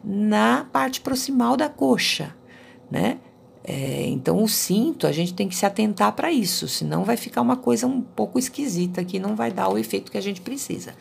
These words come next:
Então, esse cinto, então, vai ter essa angulação de sessenta e cinco graus, fixado um pouco mais à frente, na, é, direção da prega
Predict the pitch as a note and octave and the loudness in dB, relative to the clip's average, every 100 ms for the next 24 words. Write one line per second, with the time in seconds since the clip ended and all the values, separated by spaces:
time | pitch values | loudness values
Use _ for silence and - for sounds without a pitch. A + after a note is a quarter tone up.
0 | - - - - E2+ - B2 D#4 - G3+ | -16 -14 -14 -6 -4 0 0 0 2 2
1 | - - - E3+ F3 G#3+ - A3 F3+ D#3 | 0 -4 -2 0 2 2 0 -2 -2 -2
2 | D3+ F3+ F3+ F3+ E3 F3 F3+ G3+ G3 G3+ | 0 2 2 2 0 0 0 0 0 0
3 | G3 F#3 E3+ D#3 - D#3 - D3+ D#3+ D#3 | 0 -2 -2 -2 -4 -8 -6 -4 -4 -4
4 | D#3+ D3+ E3 D3 C3+ C#3 D#3 A3+ - - | -4 -2 -2 -2 -2 0 0 0 -2 -8
5 | - - - - D#4 - - - F#3+ G3 | -12 -12 -10 -2 0 6 6 6 4 2
6 | A#3+ C4 B3+ G3+ F#3+ A3+ A#3+ A#3 D4+ - | 0 -2 4 4 4 0 2 2 0 0
7 | F3+ D#3 C#3 C3 - - - - C#3+ C3+ | 0 0 0 -4 -10 -10 -18 -12 -4 0
8 | C#3 C#3+ E3+ A#3+ B3+ - - - - - | 2 2 2 2 -2 -12 -20 -20 -20 -6
9 | - D3 D3 C#3 F3+ A#3+ G#3+ - - C#3 | -2 -2 -2 0 2 4 4 2 0 2
10 | D3+ A3 - - D3+ D3+ F3+ - - - | 2 0 -8 -2 2 2 0 -8 -20 -16
11 | - D3+ C#3 D3 E3+ | 0 4 4 4 2